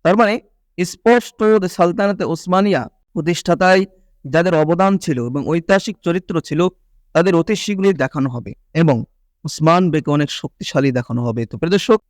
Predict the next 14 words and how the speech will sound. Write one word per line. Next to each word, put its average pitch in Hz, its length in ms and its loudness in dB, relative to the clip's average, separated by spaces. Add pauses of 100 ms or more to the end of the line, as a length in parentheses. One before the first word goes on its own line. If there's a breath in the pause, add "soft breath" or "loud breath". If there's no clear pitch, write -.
(100)
আজকের 165 440 0
ভিডিও 165 260 0
এই 160 140 0
পর্যন্তই। 165 520 0 (120)
আরো 160 120 2
একটি 180 300 -4
কথা 170 240 2 (420)
আপনারা 147 380 0
জানেন 127 320 -2 (520)
যে 143 160 -8
কুরুল 202 180 2
ওসমান 202 280 0
সিজন 165 220 0
ফাইভ, 165 340 2